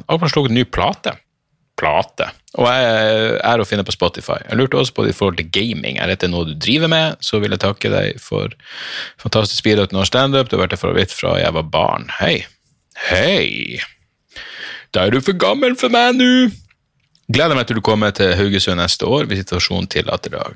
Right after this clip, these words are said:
Keep rocking Sean out! Confabulation. Nei, men skal jeg sjekke dem. Eh,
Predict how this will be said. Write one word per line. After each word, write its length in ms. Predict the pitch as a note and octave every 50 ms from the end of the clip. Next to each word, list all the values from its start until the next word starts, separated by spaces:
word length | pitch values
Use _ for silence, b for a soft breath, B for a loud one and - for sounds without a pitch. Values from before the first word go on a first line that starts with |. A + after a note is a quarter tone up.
| - -
Keep 340 | A2+ B2 A#2+ - _ _ - - _ -
rocking 640 | E2+ E2 F2 A2 - - _ _ A#2 A#2 A2 G#2 - -
Sean 480 | - - - - - C3+ E3+ F#3 F3 C#3
out! 480 | A2 F2+ - - - _ - - - - _ _ _ _ - -
Confabulation. 1000 | - A#2 B2 C3 B2 - - A#2 A#2 A#2 A#2 G#2+ G2+ F#2+ E2+ - - - - - - -
Nei, 160 | D3 - - -
men 80 | B2+ -
skal 140 | - -
jeg 80 | - -
sjekke 180 | C3+ C3 - C#3 C#3
dem. 160 | - - - - _ _ _ _ _ _ _ _ _ _ _ _ _ _ _ _ B B B B B B B B B B _
Eh, 40 | G#2